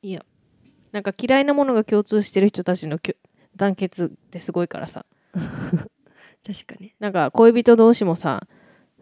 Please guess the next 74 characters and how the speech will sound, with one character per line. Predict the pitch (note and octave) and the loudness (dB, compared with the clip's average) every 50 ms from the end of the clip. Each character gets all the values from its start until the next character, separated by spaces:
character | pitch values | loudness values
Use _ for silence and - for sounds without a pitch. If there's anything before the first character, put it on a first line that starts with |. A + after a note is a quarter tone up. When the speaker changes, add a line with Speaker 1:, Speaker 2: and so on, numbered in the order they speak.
| - | -20
Speaker 2:
好 | - - | -16 -8
き | - B3+ B3 | -4 -2 0
な | B3 G#3+ | 2 2
も | F#3+ F3+ | 2 2
の | F3 D#3+ D#3 | 2 2 0
の | C#3+ C#3+ | -2 -4
価 | - F#3+ | -8 -10
値 | - - - | -12 -10 -8
観 | - E3+ D#3+ D3+ | -8 -6 -6 -6
が | D3 | -6
合 | D3 F3+ D#3+ | -4 -4 -4
致 | - - G3 | -4 -6 -8
す | - F3+ | -4 -2
る | D#3+ | -2
よ | D#3 D3+ D3 | -2 -2 -4
り | D3 D3 C#3 E3 | -4 -8 -8 -8
嫌 | - G#3+ A3 A3 A3+ | -4 0 2 2 2
い | A3+ | 2
な | A3+ | 2
も | A3 G#3+ | 0 0
の | G#3 G3+ | 0 -2
が | F3+ D#3 | -2 -4
共 | - - F#3 F3+ | -4 -2 -2 -4
通 | F3 - F#3 F3+ | -4 -4 -6 -6
す | - G3 | -4 -4
る | F#3+ | -6
人 | F#3 - E3+ | -6 -6 -6
の | D#3+ D#3 | -6 -6
方 | D3 | -6
が | B2+ C#3+ | -6 -6
う | |
ま | D#3 F#3 F3+ | -6 -6 -8
く | - - | -10 -14
い | - | -20
く | - - | -20 -20
っ | |
て。 | - - - - _ _ _ _ _ _ _ - | -20 -20 -20 -20 _ _ _ _ _ _ _ -12
Speaker 1:
う | - | -8
ー | F#3 F#3 F#3 F#3+ F#3+ F#3+ G3 G3 G3 G3 G3 G3+ G3+ G3 F#3+ F#3+ G3 G3 G#3 | -6 -4 -2 -2 0 0 0 0 0 0 2 2 2 0 0 2 2 2 0
ん、 | G#3+ | 0
そ | - - F#3 F#3+ G3+ | 0 -2 0 0 2
う | |
な | G3+ F#3 | 0 0
ん | E3+ D3+ | -2 -2
だ。 | - - - - _ _ _ _ _ _ _ _ | -6 -8 -10 -12 _ _ _ _ _ _ _ _
Speaker 2:
う | - | -20
ん。 | E3 - - - | -20 -18 -16 -12
だ | F3+ G3+ | -10 -8
か | F#3+ G3+ | -6 -4
ら | F#3+ F#3+ F#3 F3 E3 - | -2 0 0 -2 -2 -4
食 | B3+ C4+ | -6 -4
べ | C4+ D4 | -4 -4
て | - C4 | -2 -2
は | A3+ G3 - | -2 -2 -2
い | - G3+ | -2 0
け | - B3 A#3+ | 2 2 2
な | B3 B3 A#3 | 4 4 4
い | G#3 F3+ | 4 2
も | F3 F3+ F#3 | 2 0 0
の | F#3 F3+ E3+ | 0 0 -2
を | E3+ | -2
定 | F3 - G3+ G3+ A3 A3+ | 0 2 4 4 4 4
め | A#3 A#3+ | 4 2
る | A3+ G#3+ | 0 0
こ | - - G3+ | -2 -6 -8
と | - G3 F#3+ | -8 -6 -2
で、 | F#3 G3+ G#3+ A3 G3 F3+ D3+ C3 - _ _ _ _ - - - _ _ - _ _ _ - - | 0 2 2 4 2 2 0 -2 -6 _ _ _ _ -20 -20 -20 _ _ -20 _ _ _ -14 -4
あ | - G3+ G3 | 0 2 2
る | G3 G#3 | 4 4
意 | G#3 G3 | 2 2
味、 | F#3 F3 E3 D#3 C#3+ - - _ - - _ _ _ _ _ _ _ _ _ _ _ _ _ _ _ _ _ _ _ _ _ | 2 0 -2 -2 -4 -6 -10 _ -20 -20 _ _ _ _ _ _ _ _ _ _ _ _ _ _ _ _ _ _ _ _ _
Speaker 1:
Easy | - A3 G#3+ F#3 F#3+ G3+ F#3 | -2 -2 0 2 0 0 0
to | - G3 G3 | 0 -2 -4
control | G3 - G3+ G3+ G3 - - G3 F3+ E3 E3 E3 F#3+ | -2 -2 -2 -2 -2 -2 -2 -2 -2 -2 -2 -4 -8